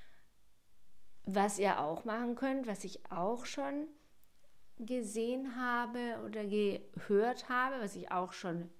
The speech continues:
mitgemacht habe, ähm,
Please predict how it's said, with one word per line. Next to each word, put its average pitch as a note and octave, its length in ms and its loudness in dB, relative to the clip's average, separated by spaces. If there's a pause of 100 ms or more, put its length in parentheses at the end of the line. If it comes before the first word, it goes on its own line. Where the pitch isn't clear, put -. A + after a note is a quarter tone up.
mitgemacht C4+ 1000 2
habe, C4+ 380 0 (1900)
ähm, A3+ 640 4